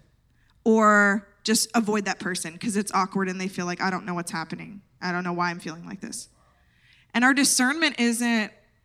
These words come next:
it's al-, it's not always right, first of all. Um, and our, our discernment could be out of context. So I think that whenever you're discerning something,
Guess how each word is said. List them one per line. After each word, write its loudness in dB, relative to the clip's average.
it's -2
al-, 4
it's -6
not 4
always 4
right, 2
first 0
of -4
all. -2
Um, 2
and 0
our, -10
our 4
discernment 0
could 2
be 2
out 6
of 0
context. -2
So 2
I 6
think 0
that -10
whenever 4
you're 2
discerning 0
something, -4